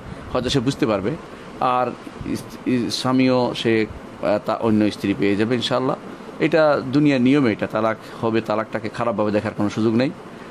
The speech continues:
ওইটা কোনো সহিহ হাদিস না যেখানে বলা হয়েছে আল্লাহর কাছে নিকৃষ্টতম, আ, কাজ হচ্ছে, নিকৃষ্টতম হালাল হচ্ছে তালাক, এটা কিন্তু সহিহ হাদিস না। কারণ মানুষের নিকৃষ্টতম হালাল হতে পারে না, হালাল সবগুলি উৎকৃষ্টতম।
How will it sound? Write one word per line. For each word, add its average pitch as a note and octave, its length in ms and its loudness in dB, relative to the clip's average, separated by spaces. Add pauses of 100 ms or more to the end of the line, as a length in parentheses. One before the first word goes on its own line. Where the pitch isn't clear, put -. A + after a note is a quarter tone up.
(140)
ওইটা D#3+ 220 4
কোনো D#3 420 4
সহিহ C3+ 280 2
হাদিস A#2 260 0
না A#2+ 80 4
যেখানে A2 260 2
বলা G#2+ 180 2
হয়েছে A2 380 0 (120)
আল্লাহর G#2 220 0
কাছে A2 220 -2
নিকৃষ্টতম, G#2+ 800 0
আ, - 20 -4 (1160)
কাজ G#2 240 -2
হচ্ছে, G2+ 460 0
নিকৃষ্টতম A2 500 -2
হালাল G#2 200 2
হচ্ছে G2+ 240 -4
তালাক, G2+ 340 0
এটা G#2 120 -4
কিন্তু G2 200 -6
সহিহ F#2+ 120 -2
হাদিস F#2+ 260 -4
না। F2+ 80 -4 (500)
কারণ C#3+ 160 0
মানুষের D3 520 2
নিকৃষ্টতম C#3+ 580 0 (120)
হালাল A2+ 220 2
হতে G2+ 160 0
পারে G2 160 -2
না, F#2 80 -4
হালাল A2+ 200 0
সবগুলি A#2+ 400 2
উৎকৃষ্টতম। A2 580 -2